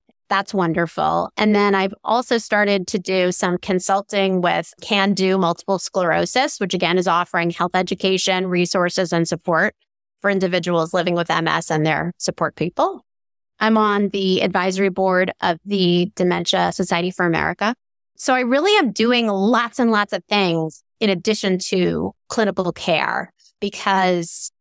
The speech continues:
doing community health education and consulting is something that I'm really excited about. And I feel like my private practice has really positioned me to be a participant in things that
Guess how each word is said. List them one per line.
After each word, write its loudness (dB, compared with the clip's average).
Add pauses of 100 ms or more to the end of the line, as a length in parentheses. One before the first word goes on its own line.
(120)
doing 2
community 0
health -2
education -2
and 0
consulting -2
is 0
something 0
that -2
I'm 2
really 2
excited -2
about. 2 (440)
And 0
I 2
feel 0
like 2
my 0
private -4
practice -2
has 0
really 0
positioned 0
me 2
to -4
be -2 (300)
a 0
participant -2
in 0
things 0
that 0